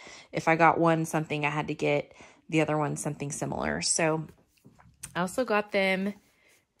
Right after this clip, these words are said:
these toothbrushes. They're the ones that you, um, let me see if I can, oh, they're like these that you have to stick in your mouth and push a button, and then it brushes your teeth for you.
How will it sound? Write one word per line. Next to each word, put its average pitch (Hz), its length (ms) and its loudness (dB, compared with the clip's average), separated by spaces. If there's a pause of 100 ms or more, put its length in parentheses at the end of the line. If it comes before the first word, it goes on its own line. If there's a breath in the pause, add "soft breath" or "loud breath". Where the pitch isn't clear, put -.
these 185 840 0 (320 loud breath)
toothbrushes. 233 840 2
They're 196 140 0
the 190 100 0
ones 190 340 2
that - 300 -2
you, 175 640 2 (1600 loud breath)
um, - 320 -10
let - 220 -8
me 233 60 -12
see - 120 -16
if - 80 -12
I - 60 -10
can, - 360 -8
oh, - 160 -2
they're - 160 0
like 175 200 0
these 175 340 -2
that - 160 -2
you 165 160 0
have 170 160 -4
to 170 100 -6
stick 170 280 -2
in 170 120 0
your 160 120 0
mouth 165 320 0
and 170 100 -2
push 165 180 -4
a 156 60 -4
button, 156 300 0
and 151 120 -4
then 151 120 -2
it - 100 -8
brushes 160 400 -4
your 160 80 -8
teeth - 260 -12
for 226 260 -2
you. 220 460 0